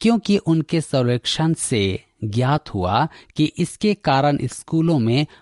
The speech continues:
बलात्कार की घटनाएं बढ़ गई थी और यौन रोग की महामारी का प्रकोप भी अधिक हो गया था। परमेश्वर का वचन कहता है, "परमेश्वर व्यभिचारियों और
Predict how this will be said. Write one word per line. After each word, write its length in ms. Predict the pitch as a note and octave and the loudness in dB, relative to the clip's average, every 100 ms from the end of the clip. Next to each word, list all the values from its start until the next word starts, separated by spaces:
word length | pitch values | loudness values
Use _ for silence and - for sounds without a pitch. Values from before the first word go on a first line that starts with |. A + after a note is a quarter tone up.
| - | -4
बलात्कार 680 | A2+ C3+ D3 - C#3 D3 | 0 2 0 0 0 2
की 200 | D3+ C3 | 0 -2
घटनाएं 640 | G2 - A#2+ C3+ B2 G#2 F#2 - - | -2 -2 -2 0 2 0 -2 -8 -10
बढ़ 300 | F#2+ B2+ C3 | -4 0 0
गई 260 | A2+ G#2+ G2+ | 0 -2 -4
थी 340 | - G2 G#2 - _ _ _ _ | -6 -8 -8 -18 _ _ _ _
और 320 | C#3 C3+ D3+ D#3 - - | 2 4 4 0 -8 -4
यौन 360 | A#2+ D#3+ F#3 F3+ | 2 4 4 4
रोग 280 | E3 F3 - | 2 0 -2
की 340 | - G#2+ F#2 - _ _ - | -2 -2 -4 -10 _ _ -4
महामारी 680 | A#2+ A2+ B2+ A2+ A#2+ D3+ E3+ | -2 0 0 0 2 0 0
का 180 | C#3 | -2
प्रकोप 500 | A#2+ C3 B2+ - D#3+ | -2 -2 -2 0 0
भी 320 | A#2 G2+ A#2+ G2+ - - - | 0 0 0 -2 -12 -20 -4
अधिक 360 | - B2+ D#3+ | 0 2 0
हो 240 | - C3+ A#2+ | 0 -2 0
गया 260 | G2+ G#2 | 0 -2
था। 340 | G2+ - G2+ F2+ _ _ _ _ - | -4 -6 -8 -8 _ _ _ _ -2
परमेश्वर 440 | D3+ F#3 - E3+ | 2 2 2 0
का 140 | - | 0
वचन 360 | A#2 C#3 - G3 | 0 0 0 -2
कहता 340 | D#3+ A#2 - | 0 -2 -2
है, 300 | G2 G#2+ D#3+ F3+ - - | -4 0 0 0 -8 -6
"परमेश्वर 680 | C#3+ C#3 D#3 G#3 G3+ F3+ F3 | 0 2 4 2 2 0 0
व्यभिचारियों 880 | C#3+ C#3 C3 C3 - C3+ D3 D#3+ E3 | 2 2 2 0 -2 0 2 2 2
और 340 | - C3+ C#3 | 2 0 0